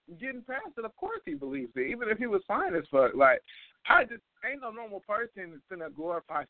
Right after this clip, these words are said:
Satan. Like, I'm sorry, none, not for no, I wouldn't do that for no money, not for no millions of dollars, nothing. Like, I would not want that, those spirits in my life. And I feel like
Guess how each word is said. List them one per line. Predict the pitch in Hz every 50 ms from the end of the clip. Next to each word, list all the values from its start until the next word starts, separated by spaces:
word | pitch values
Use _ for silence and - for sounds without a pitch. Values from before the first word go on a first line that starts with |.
| _
Satan. | 165 151 147 135 120 117 117 123 120 123
Like, | 127 131 139 139 - -
I'm | 131 - -
sorry, | - - - - 135
none, | 139 127 131 139 160 170 160 139 127 123 123
not | 135 143 156 180 175
for | - 156
no, | 143 143 135 123 - - - - - - - _
I | 165 202
wouldn't | 233 226 208 180
do | 165 165 156
that | 147 147 139 -
for | - 139
no | 131 135 131 131
money, | 127 139 151 175 190 190 190 - 190
not | 180 175 175 185 202 - _
for | 165
no | 151 151 147
millions | 147 151 156 170 175 185 180 170
of | 175 156
dollars, | 170 170 175 - 160 156 151 - _ -
nothing. | 151 151 151 156 170 170 151 - _ - 113 113 117 123
Like, | 139 143 - - 151
I | 180 -
would | 202 151 156 147
not | 143 151 156 160 156 147
want | 147 143 131
that, | - 127 123 - - _ - 147 131 -
those | 143 143 -
spirits | - - 135 123 -
in | 135
my | 123 123
life. | 123 135 143 135 135 -
And | - 147
I | 151 156
feel | - 170 160
like | 160 151 147 127